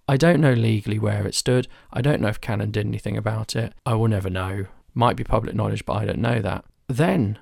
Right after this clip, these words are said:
to the big surprise, Yongnuo launched a lens, a Canon E F mount lens. And it was, again, probably one of the most popular lenses. It was a fifty millimeter. And it, I think I bought it for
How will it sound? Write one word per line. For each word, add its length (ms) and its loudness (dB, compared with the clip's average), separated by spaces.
to 80 -4
the 80 -2
big 220 0
surprise, 640 -2
Yongnuo 680 2
launched 600 -4
a 60 -4
lens, 680 -2
a 40 -8
Canon 440 -2
E 140 0
F 180 -4
mount 240 -4
lens. 580 -6
And 120 4
it 80 2
was, 420 2
again, 480 -2
probably 240 2
one 100 4
of 60 4
the 60 4
most 180 0
popular 360 0
lenses. 400 -4
It 100 -4
was 120 -8
a 40 -2
fifty 320 -2
millimeter. 640 -2
And 120 2
it, 200 -2
I 140 -4
think 300 -4
I 60 -4
bought 440 -2
it 120 -10
for 520 -4